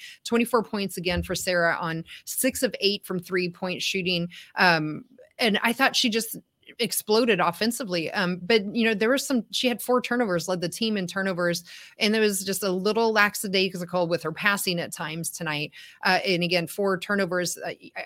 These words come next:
I don't like to see that. Um, so I ended up landing again on Mackenzie Holmes. It's just really hard for me not to give it to Mackenzie tonight. She, again, had thirty-three points, which was her career high, and she contributed, um, five rebounds for us, two assists, and,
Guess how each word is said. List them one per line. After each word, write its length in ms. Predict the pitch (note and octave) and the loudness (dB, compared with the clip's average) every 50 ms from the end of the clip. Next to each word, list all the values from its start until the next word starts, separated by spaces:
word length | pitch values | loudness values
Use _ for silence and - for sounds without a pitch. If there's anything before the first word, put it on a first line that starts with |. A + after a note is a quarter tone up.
| - G#3 | -6 -6
I 60 | G3 | -4
don't 220 | F#3 F#3+ F#3+ - | -4 -4 -6 -4
like 160 | - F3+ F3 - - | -4 -4 -4 -4 -4
to 80 | - | -6
see 160 | - - C4 B3+ | -6 -4 -2 0
that. 320 | G#3+ F#3 D#3 G3 A3+ - - | 2 0 0 -2 -4 -8 -4
Um, 340 | A3 G3+ F#3+ F#3+ F3+ E3 F3 | -2 0 0 0 -2 -4 -4
so 320 | - - B3 A#3+ A#3 A#3 - - | 0 2 4 6 6 4 4 4
I 360 | A3 A3+ B3+ D4 D#4+ E4+ C#4 - | 6 6 6 6 6 2 0 0
ended 220 | B3 A#3+ A#3 A3+ | 0 0 2 2
up 140 | A3+ A3+ A3+ | 0 0 0
landing 340 | G#3+ G#3+ G#3 G#3 G3+ G3+ F#3+ | -2 -2 -2 0 0 0 0
again 200 | F#3+ F3 F3 E3+ | 0 2 2 2
on 140 | E3+ E3+ E3+ | 2 0 0
Mackenzie 340 | E3 E3+ - F3 E3 E3+ D#3 | -2 -2 -4 -4 -4 -4 -6
Holmes. 320 | B2+ D3 C#3 C3+ D3+ - | -6 -6 -8 -8 -6 -4
It's 180 | - G#3 - - | -2 -2 0 0
just 220 | G#3 F#3+ - - | 0 0 -2 -2
really 340 | F#3+ F3+ G3 A3+ A#3 B3+ C4 | -4 -2 0 0 0 0 0
hard 320 | G#3 - G3+ F#3 F#3 F#3 | 0 0 0 0 0 -2
for 120 | - - F#3+ | -6 -8 -6
me 180 | F#3 F3 E3+ - - - - _ _ - | -6 -6 -6 -8 -12 -20 -20 _ _ 2
not 440 | G3+ G3 G#3 G#3 A3 A3 - - | 4 6 8 8 8 6 4 0
to 200 | - - G#3+ G3+ | -4 -4 -2 0
give 200 | F#3 E3 G3 F3 | 2 2 2 2
it 100 | F#3 F3+ | 0 -2
to 120 | F3+ - F#3+ | -4 -4 -6
Mackenzie 440 | F3+ D#3+ - F#3 F3+ F3 E3+ F#3 F3+ | -6 -4 -4 -4 -6 -4 -4 -4 -6
tonight. 400 | - - E3+ D#3+ D#3+ D#3+ D3+ - | -6 -6 -4 -4 -4 -4 -4 -4
She, 220 | - F#3+ F3+ E3+ | -4 -2 -2 -2
again, 200 | E3+ - G3+ F#3+ | 0 0 0 0
had 220 | E3 F#3 E3+ - | 0 -2 -2 -2
thirty-three 480 | - G3 G3 A3 B3 B3 - A#3+ B3 B3 | 0 2 2 2 2 0 -2 -2 -4 -4
points, 420 | - _ - G3 F#3 F3+ D#3+ - | -4 _ -6 -4 -4 -4 -4 -4
which 200 | - F3 E3+ - | -6 -4 -4 -4
was 120 | F3+ E3+ - | -4 -4 -4
her 140 | - F3 F3 | -4 -4 -4
career 380 | F3 - F#3 E3 F3+ F3+ F#3+ G#3 | -4 -4 -4 0 2 2 2 2
high, 400 | - - E3 D#3 E3+ F#3 A#3 B3+ - - - - - - | 2 2 2 4 4 2 2 0 -4 -10 -14 -14 -4 0
and 120 | G3 F#3+ | 0 2
she 140 | - - G3+ | 2 2 2
contributed, 680 | - G3+ E3+ - A3 G#3+ G#3+ G#3 F#3+ F#3+ F#3 F3 F3+ - | 2 2 2 4 2 2 2 4 4 4 4 2 0 0
um, 320 | - F#3 E3+ E3+ D#3+ D3+ D3+ | 0 0 2 2 0 -2 -4
five 380 | - - G#3 G3 A3 A#3 F#3+ | 0 4 6 6 6 6 2
rebounds 440 | G#3 G#3+ G3+ G#3+ G3+ G3 G3+ G3 - | 0 0 2 2 2 2 2 0 -2
for 220 | - G3+ F#3+ F#3 | -2 0 2 4
us, 180 | F#3 F#3 F#3 - | 4 2 2 -2
two 220 | - - - B3+ B3 | -2 0 2 2 2
assists, 500 | A#3 - - - G3 F#3+ G3 - - - _ - - - _ - - | 2 2 0 0 0 0 0 -2 -4 -8 _ -18 -20 -20 _ 0 4
and, 340 | F#3+ F#3 F3+ F3 E3+ E3+ | 4 6 6 4 2 -2